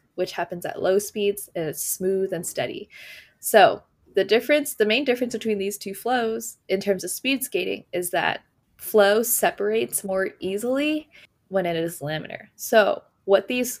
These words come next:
companies have did is that they've tried to induce turbulent flow around the athlete's body to prevent the flow from splitting and create a pressure drag. You can see, like, on some uniforms, they have these, like,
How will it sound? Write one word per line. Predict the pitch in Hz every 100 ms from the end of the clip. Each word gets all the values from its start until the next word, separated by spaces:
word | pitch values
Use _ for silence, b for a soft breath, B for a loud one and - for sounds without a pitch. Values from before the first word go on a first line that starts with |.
| -
companies | - 240 247 214 208
have | 208 196 190
did | 220 247 226
is | - 190 190
that | 180 160 -
they've | 180 -
tried | - 214 208 240
to | - 247 233
induce | 196 185 - 190 214
turbulent | - - 202 214 240 254 -
flow | 269 262 269 269
around | 202 190 180 196
the | 202 -
athlete's | 196 190 202 190 -
body | 185 185 185 170 170 - B B B _
to | 226
prevent | 214 208 185 175 - _ _
the | 175
flow | - 170 170
from | - 160 185
splitting | - - 190 180 175 165
and | -
create | - 165
a | -
pressure | - - -
drag. | 165 - - - b b
You | 196
can | 196 185
see, | - 196
like, | 185 - -
on | 196
some | - 185
uniforms, | 170 160 190 196 190
they | 185
have | 170 175
these, | 170 -
like, | 175